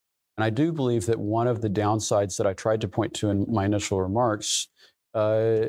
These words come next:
is the risk that as we focus on China policy, that we somehow, uh, subordinate North Korea,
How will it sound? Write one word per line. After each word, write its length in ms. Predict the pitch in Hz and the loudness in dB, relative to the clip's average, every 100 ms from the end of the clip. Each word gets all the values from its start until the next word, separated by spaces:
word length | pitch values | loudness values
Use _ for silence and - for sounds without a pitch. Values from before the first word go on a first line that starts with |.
| - | -2
is 360 | 120 110 - - | 0 0 -2 0
the 140 | 107 | 0
risk 680 | 104 113 123 107 98 - - - - | 0 0 2 0 -2 -6 -8 -12 -4
that 160 | 107 104 | -2 0
as 220 | 123 101 | -2 0
we 80 | 107 | -2
focus 420 | - 120 117 101 | 2 2 2 -2
on 80 | 104 | -2
China 300 | - 117 113 | 0 0 0
policy, 480 | 110 101 101 - 98 | 0 0 0 -2 -2
that 160 | 98 | 0
we 80 | 117 | -2
somehow, 640 | - 110 104 101 98 95 - _ _ _ _ _ 113 | 0 0 0 2 0 -2 -10 _ _ _ _ _ -2
uh, 360 | 110 107 104 | 0 2 0
subordinate 800 | 95 - 110 101 135 123 113 113 | 0 2 2 2 0 2 0 0
North 280 | 110 107 - | 0 -2 -4
Korea, 540 | 113 107 104 104 101 | -2 2 2 2 0